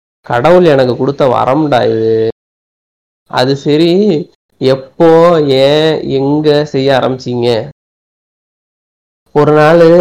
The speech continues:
என்னோட சேக்காளி, அதாம்டே அந்த பழனியம்மா இருக்கால்ல, அவளோட அப்பன்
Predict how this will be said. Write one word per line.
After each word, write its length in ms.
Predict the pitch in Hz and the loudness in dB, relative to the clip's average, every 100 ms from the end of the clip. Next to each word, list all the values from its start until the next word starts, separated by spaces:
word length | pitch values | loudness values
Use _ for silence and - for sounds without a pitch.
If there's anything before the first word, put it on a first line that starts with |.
| 165 | 4
என்னோட 420 | 139 127 147 127 127 | 2 0 0 0 -2
சேக்காளி, 640 | 143 165 - 156 135 127 - _ _ _ _ - | -2 -2 -2 -2 -2 -4 -10 _ _ _ _ -8
அதாம்டே 720 | 127 139 160 151 143 143 139 | -2 0 0 0 2 2 0
அந்த 160 | 123 | -2
பழனியம்மா 600 | 123 127 143 151 147 139 | -2 -2 0 0 0 -2
இருக்கால்ல, 760 | 131 - 127 131 135 131 127 143 _ _ _ _ _ _ _ _ - | -2 -2 -2 0 -2 -4 -8 -14 _ _ _ _ _ _ _ _ -2
அவளோட 560 | 120 127 135 135 131 135 143 131 120 | 0 2 4 4 4 2 2 2 0
அப்பன் 560 | 113 120 - 165 135 | 0 -4 -4 -2 -2